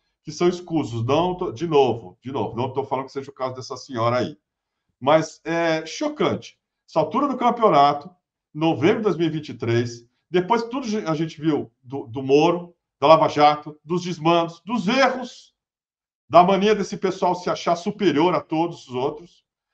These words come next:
tratar um cidadão, uma testemunha, dessa maneira. Que que é isso?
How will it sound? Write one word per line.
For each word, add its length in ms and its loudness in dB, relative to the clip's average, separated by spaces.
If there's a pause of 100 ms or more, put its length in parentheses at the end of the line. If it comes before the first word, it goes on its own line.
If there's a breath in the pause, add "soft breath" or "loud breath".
(180)
tratar 640 4
um 80 0
cidadão, 800 -4
uma 120 -10
testemunha, 880 -4 (420)
dessa 280 -2
maneira. 500 -2 (460)
Que 140 -12
que 160 -2
é 80 2
isso? 560 -6